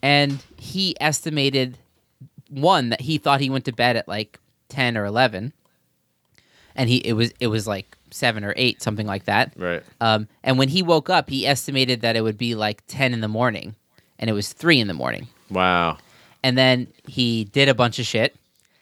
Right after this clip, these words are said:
Speaker 1: and then decided, "I'm a little tired." He did some exercise, like, he was doing push-ups and sit-ups,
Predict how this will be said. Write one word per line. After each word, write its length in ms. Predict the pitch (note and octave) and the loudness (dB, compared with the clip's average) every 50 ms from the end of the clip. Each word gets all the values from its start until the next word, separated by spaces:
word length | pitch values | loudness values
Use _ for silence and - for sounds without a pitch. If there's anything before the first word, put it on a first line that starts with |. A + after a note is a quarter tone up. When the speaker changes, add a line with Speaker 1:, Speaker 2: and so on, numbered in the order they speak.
| _ _ _ _ - | _ _ _ _ -2
Speaker 1:
and 220 | B2+ A#2+ A#2 A#2 | -2 0 0 0
then 340 | A2 A#2 A2+ A2+ A2+ A2 A2 | 2 2 2 2 2 0 -2
decided, 500 | G2+ A#2 - - A#2+ A2 A2 A2+ A#2 A#2 - | -6 -6 -2 2 2 2 2 2 -2 -2 -2
"I'm 140 | - A2+ A2+ | -2 -2 0
a 40 | A#2 | 0
little 200 | A#2+ A2+ A2 G#2+ | 0 0 0 -2
tired." 440 | - - A2+ A2+ B2 C3+ C#3 C#3 B2 | 0 2 4 4 6 6 4 4 2
He 100 | B2+ A#2+ | 0 -2
did 180 | G#2+ C3 A#2+ | -2 -2 -4
some 140 | - A#2+ A2+ | -4 -4 -4
exercise, 540 | G#2 A2+ - - C3 A#2 - C3 A#2+ A#2+ A2+ | -4 -4 -4 -6 -6 -2 0 2 2 2 2
like, 80 | A#2+ A2 | -2 -2
he 60 | A2 A2+ | -2 -4
was 100 | A2 - | -4 -2
doing 220 | - A2+ G#2 G2 | -4 -4 -4 -4
push-ups 600 | - - B2+ B2 A#2 - B2+ A#2+ A#2+ A#2+ - - | -4 0 0 0 2 4 4 4 4 4 2 -2
and 120 | B2 A2+ | -10 -8
sit-ups, 480 | - - G#2+ G#2+ G#2+ A2 A2 G#2+ - | -6 -4 -2 2 2 2 2 0 -4